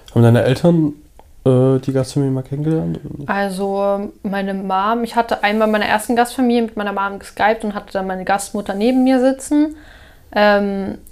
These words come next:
Speaker 2: in der zweiten Gastfamilie und in der dritten gar nicht. Also kennengelernt gar nicht. Ich wollte jetzt mit meiner Mutter gest-, äh, gerne meine Gastfamilie besuchen,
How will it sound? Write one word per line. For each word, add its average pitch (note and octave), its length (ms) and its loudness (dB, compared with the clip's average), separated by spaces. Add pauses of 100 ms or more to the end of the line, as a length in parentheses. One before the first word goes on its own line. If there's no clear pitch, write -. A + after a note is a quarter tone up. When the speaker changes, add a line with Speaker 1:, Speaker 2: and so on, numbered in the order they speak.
Speaker 2:
in G3+ 100 0
der F3 160 0
zweiten F3 320 -2
Gastfamilie F3 640 -4
und E3+ 160 -4
in E3+ 160 -4
der D#3+ 160 -2 (120)
dritten E3 580 -6 (160)
gar D#3+ 260 -4
nicht. E3 340 -6
Also F3+ 200 -8
kennengelernt G3 640 2
gar F#3 160 2
nicht. F#3+ 120 -6
Ich - 60 -4
wollte A3 240 4
jetzt A3 140 0
mit G#3 140 -2
meiner G3 200 -2
Mutter G3+ 280 -6
gest-, F#3+ 320 -8
äh, F#3 440 -2
gerne F#3+ 240 -2
meine F3+ 220 -6
Gastfamilie F#3 460 -6
besuchen, C4+ 560 -2